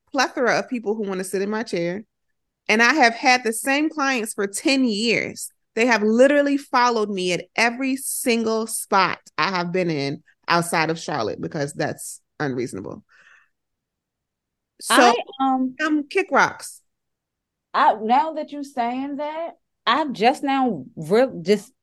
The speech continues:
Speaker 2: thinking about, like, your page, and, like, I haven't seen you post anything like how you w-, were before. That's,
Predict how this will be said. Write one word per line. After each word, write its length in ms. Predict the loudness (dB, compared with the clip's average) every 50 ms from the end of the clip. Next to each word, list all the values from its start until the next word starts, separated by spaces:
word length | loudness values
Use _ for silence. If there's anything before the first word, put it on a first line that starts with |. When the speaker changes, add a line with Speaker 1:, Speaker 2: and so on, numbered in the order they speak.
| _ _ _ _ _
Speaker 2:
thinking 280 | 4 6 6 6 4 2
about, 360 | 4 4 6 6 6 4 4
like, 280 | 2 2 0 0 -2 -2
your 160 | -2 -2 -2
page, 680 | -2 -2 0 0 0 0 -2 -4 -4 -6 -8 -14 -20 _ _ _ _ _ _ _ _ _ _ _ _ _ _ _ 0
and, 180 | 2 2 4 4
like, 340 | 4 4 4 2 0 -2 -6 _ _ _ _ _ _ _ _ _ _ _ _ -2
I 120 | -2 -2 0
haven't 520 | 2 2 2 2 2 2 0 -2 -2 -6
seen 400 | -8 -6 -4 -4 -2 -2 -4 -4
you 200 | -4 -6 -8 -8
post 460 | -6 -2 0 0 0 -2 -4 -10 -12 -10
anything 800 | -6 -6 -4 -4 -6 -8 -8 -8 -8 -6 -6 -6 -8 -8 -8 -8
like 260 | -6 -4 -4 -4 -6 -10 _ _ _ _ _ -10
how 180 | -4 -2 0 0
you 240 | -2 -2 -6 -8 -8
w-, 180 | -8 -10 -10 -6
were 200 | -2 -2 -2 -2
before. 760 | -2 -6 -10 _ -6 -6 -4 -4 -4 -6 -8 -10 -12 -14 -18 _ -10
That's, 340 | -4 -2 -2 -2 -4 -8